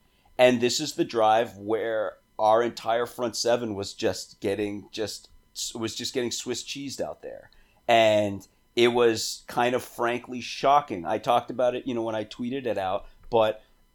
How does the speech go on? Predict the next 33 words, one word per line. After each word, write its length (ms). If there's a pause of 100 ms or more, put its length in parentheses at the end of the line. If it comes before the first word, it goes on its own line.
Connor 320
Hayward, 480 (240)
who 220
had 200
ninety-six 560
yards 400
on 180
the 80
day, 460 (800)
his 260
stats 540
are 300
totally 480
front-loaded 800 (100)
in 240
this 240
drive, 640 (420)
as 260
are 200
Elijah 420
Collins. 540 (180)
Elijah 400
Collins 440
had 120
his 160
longest 560
carry 280
of 60
the 60
day 200
on 180
this 180
drive. 320